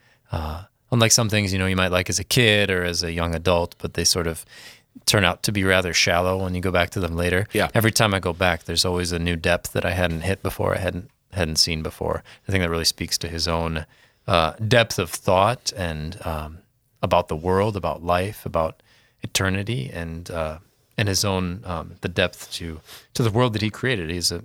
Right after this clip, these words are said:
Speaker 1: he's a fantasy writer, in some ways one of the earliest, um, or the early writers in this, this genre. Um, but I'd like to talk today about his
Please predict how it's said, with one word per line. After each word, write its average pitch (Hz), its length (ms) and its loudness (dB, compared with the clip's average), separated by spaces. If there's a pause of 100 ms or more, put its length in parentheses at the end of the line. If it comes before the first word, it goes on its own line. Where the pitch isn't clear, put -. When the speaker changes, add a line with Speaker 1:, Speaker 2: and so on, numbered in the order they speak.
(100)
Speaker 1:
he's 92 200 -4
a 90 40 -6
fantasy 92 440 -2
writer, 90 340 -2
in 95 80 -4
some 113 220 2
ways 107 180 0
one 104 140 0
of 92 100 -4
the 90 80 -4
earliest, 92 640 0 (420)
um, 85 220 -2
or 87 80 -2
the 90 100 -2
early 92 380 -2 (300)
writers 90 420 0
in 87 120 -6
this, 87 260 -6 (100)
this 90 340 -2
genre. 90 640 -2 (500)
Um, 85 420 -4 (1300)
but 117 160 6
I'd 123 120 2
like 131 180 2
to 104 120 -2
talk 101 260 -2
today 123 240 -2
about 87 240 -6
his - 360 -2